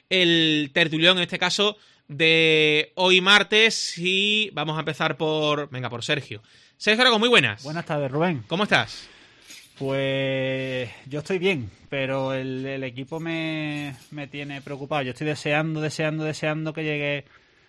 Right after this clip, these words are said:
Speaker 2: el partido de, del Eibar, porque, porque a pesar de que en,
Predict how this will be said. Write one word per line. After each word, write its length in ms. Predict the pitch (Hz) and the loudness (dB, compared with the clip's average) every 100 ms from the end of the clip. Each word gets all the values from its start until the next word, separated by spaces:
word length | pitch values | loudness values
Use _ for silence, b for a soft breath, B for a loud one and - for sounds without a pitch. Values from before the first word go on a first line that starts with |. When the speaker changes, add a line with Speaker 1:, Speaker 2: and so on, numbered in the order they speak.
| b | b
Speaker 2:
el 160 | 156 143 | -4 -2
partido 480 | 143 139 - 147 143 | 0 -2 -2 -2 0
de, 500 | 143 139 139 139 135 - | 0 -2 -2 -4 -8 -12
del 220 | 143 139 | -6 -2
Eibar, 360 | 147 160 175 190 - b b b b b _ - | -2 -2 -2 -4 -10 b b b b b _ -8
porque, 1000 | 143 - 143 135 131 131 131 127 127 123 _ | -8 -6 -4 -2 -2 -2 -4 -4 -6 -12 _
porque 240 | 135 123 123 | -10 -6 -6
a 80 | |
pesar 320 | 127 120 139 139 | -6 -6 -6 -6
de 120 | 147 | -6
que 540 | 156 151 151 147 151 - 147 | -4 -2 -2 -4 -6 -10 -10
en, 440 | 143 143 143 131 | -8 -8 -8 -12